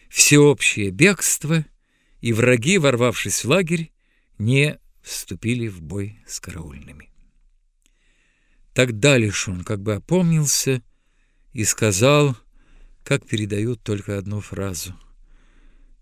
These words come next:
«Неужели уже дошло до лагеря?»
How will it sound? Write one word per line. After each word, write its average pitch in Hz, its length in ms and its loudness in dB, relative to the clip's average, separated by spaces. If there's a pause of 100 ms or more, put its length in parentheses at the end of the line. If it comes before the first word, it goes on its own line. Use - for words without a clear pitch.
(120)
«Неужели 127 960 -2 (960)
уже 92 220 -12
дошло 92 460 -10
до 90 280 -14
лагеря?» 92 720 -12